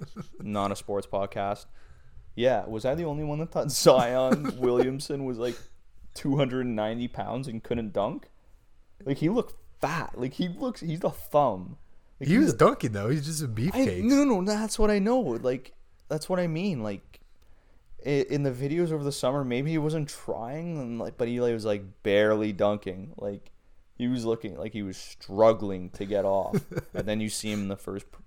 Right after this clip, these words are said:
Speaker 1: like, preseason game, and he's just throwing tomahawks back on guys' yeet.
Speaker 2: Th-, they got bodied, though.
Speaker 1: Yeah, they're gonna, they're not gonna be good. They're gonna be, like, a highlight reel,
Speaker 2: But they
Speaker 1: but
Speaker 2: lost to, like, Chicago. Like, that's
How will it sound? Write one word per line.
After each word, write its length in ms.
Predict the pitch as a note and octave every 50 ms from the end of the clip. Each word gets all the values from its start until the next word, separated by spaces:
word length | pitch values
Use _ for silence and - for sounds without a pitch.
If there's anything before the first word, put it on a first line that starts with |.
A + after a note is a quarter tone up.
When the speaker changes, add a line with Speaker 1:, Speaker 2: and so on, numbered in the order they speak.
| - -
Speaker 1:
like, 300 | - G#2+ G2+ F#2 - -
preseason 540 | - - G#2 G#2 - - G#2+ G2 G2+ G2+ F2+
game, 280 | G#2+ G#2 G#2 G2+ G2
and 100 | F#2+ F#2
he's 100 | F#2+ F#2+
just 200 | G#2 G2+ - -
throwing 240 | - G#2 G#2 G#2 G#2 - -
tomahawks 840 | - - - A2 G2+ G#2+ A2+ A2+ G#2 - G#2 F#2+ G2 G#2 - -
back 360 | - - - F#2+ F#2 G2+ - -
on 180 | G#2+ G2 G2 G2+
guys' 340 | G2+ G2+ G2 G2 G2 G2
yeet. 600 | F#2 F#2+ F#2 F2 F#2 G#2+ A2+ G2+ F#2 - - - - - - - - - - - - - - - - - - - -
Speaker 2:
Th-, 120 | B2+ -
they 140 | - A2 C3+
got 200 | F#3+ F3 F#2+ F2+
bodied, 400 | F#2+ G2+ A2+ C3+ D3 D3 B2+ G#2
though. 260 | F#2 F#2 E2+ E2+ F2 - - - - - - -
Speaker 1:
Yeah, 420 | - A2+ G#2+ F#2+ E2+ D#2+ D#2+ D#2 E2
they're 140 | F#2 G2 G2+
gonna, 220 | G#2 A2 - E2
they're 220 | A#2 C3 C3+ C#3
not 240 | C3 A#2 G2 F2 -
gonna 160 | - G#2 F#2+
be 160 | F#2+ F2 F#2+ F2
good. 300 | - - F#2+ F#2 F#2 F#2
They're 100 | A2 A2
gonna 180 | A#2 C3+ C3+ B2
be, 160 | A#2 A#2+ A2
like, 160 | G#2+ G#2 -
a 60 | G2 F#2
highlight 560 | - - G2 G2 G#2 G#2 G2+ F#2+ F#2+ - -
reel, 340 | G2+ G2+ F#2 F#2 G2 F#2+ F#2+
Speaker 2:
But 100 | F#2+ D3
they 100 | - G3+
Speaker 1:
but 60 | F#3 F3
Speaker 2:
lost 300 | F3 F3 F#3 F3+ - -
to, 60 | F#3
like, 80 | F3 C#3
Chicago. 720 | - - E3+ - - - - C#3+ C#3+ D3 D3+ B2+ A#2 G2
Like, 140 | E2 F2+ F2+
that's 260 | G#2+ B2 C3 - -